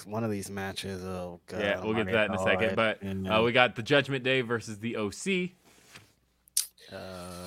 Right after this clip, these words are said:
Speaker 2: I feel like O C has to win their first match.
Speaker 1: Right, I would
Speaker 2: That's
Speaker 1: think
Speaker 2: it.
Speaker 1: it should be O C, but I don't
Speaker 3: Come
Speaker 1: know. I
Speaker 3: on,
Speaker 1: mean, I'm not
Speaker 3: the
Speaker 1: totally
Speaker 3: greatest, the
Speaker 1: convinced.
Speaker 3: greatest tag team in the world. They won that trophy in Saudi Arabia, so I figured that is gonna give <laughs> them the edge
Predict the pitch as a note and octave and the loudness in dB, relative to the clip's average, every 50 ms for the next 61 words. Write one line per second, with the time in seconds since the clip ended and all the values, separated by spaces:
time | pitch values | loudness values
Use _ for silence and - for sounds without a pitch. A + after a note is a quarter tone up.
0 | F2+ F2+ - - F#3+ G3 F3 C#3+ D3 C3+ C3 C3 C3+ C#3 B2 A2 A2+ G#2 G2 - | -10 -8 0 6 10 10 10 10 8 6 4 4 4 4 2 4 4 4 2 2
1 | G#2 G2 G2 F#2+ F#2 F2+ - F#2+ F#2 F2 - F2 E2 E2+ - D#3+ D#3 D3+ D#3+ E3+ | -2 -6 -4 -4 -4 -6 -6 -6 -8 -6 -6 -6 -6 -4 0 4 6 10 12 12
2 | E3+ F3 E3 D3+ D3 C#3+ D3+ D#3+ E3+ F3 F3 - G3 F#3 F3+ F3 F3+ D3+ - - | 12 12 12 12 12 12 12 12 12 12 12 12 10 10 10 10 8 8 8 8
3 | - D3 C#3 B2+ A#2 C#3 C3+ C3 A#2+ B2 B2 B2 A2+ - - C#3+ C3+ C3 A#2 G#2+ | 8 8 6 6 6 4 6 6 6 6 4 4 2 2 4 4 4 6 6 6
4 | B2 B2+ D#3 F#3 A3 D4 E4+ E4 D#4+ - - - C#4+ D4 D#4+ D#4+ D4 C#4+ D4+ D4+ | 4 6 6 6 4 4 4 2 2 2 2 2 2 4 4 4 4 4 4 4
5 | D#4+ D#4 D#4 D4 - - C#4+ C#4+ D4 C#4 A3 F3+ F3+ F3+ F3 B3 E4 D#4 - - | 4 4 4 4 2 2 4 4 6 6 6 6 6 6 4 4 4 4 6 6
6 | G3+ G#3 G3+ G3 - G#3+ G#3 G3 F#3+ - - G3 F#3+ F#3+ F3+ F#3 G#3+ A#3 F#3+ B2+ | 6 6 6 6 8 8 8 8 8 4 2 2 2 2 0 -2 0 4 4 4
7 | A#2 - B2 B2 B2+ A#2+ B2+ C#3 D3 D3 C#3+ C3+ - - D#3 D3+ D#3+ - - G#2+ | 6 6 6 6 6 6 4 2 2 2 2 0 2 4 4 4 4 4 2 0
8 | - - A#2 A2 G#2+ G2+ G2 G2+ G2+ G2+ G2+ G#2 G#2 A2 - - A2 G#2+ G#2 G#2 | 2 4 4 4 4 2 -2 -2 -4 -6 -6 -6 -8 -10 -8 -6 -6 -4 -4 -2
9 | A2+ - - C#3+ C#3 C#3 C#3 B2 G#2+ C3 C3 C#3 C#3 C3+ C3+ - C3+ C3 B2+ C3 | -4 -4 -4 -4 -2 -2 -2 0 4 4 6 6 4 2 0 0 0 0 0 0
10 | B2+ B2 - - - C3+ C#3 C#3+ E3 - - - E3+ D3+ E3+ D#3+ D3+ C#3 D3 F3 | -2 -4 -6 -4 0 2 2 2 2 0 -4 0 4 4 6 6 6 6 8 10
11 | F#3 D#3+ C#3 B2+ - | 10 10 10 8 4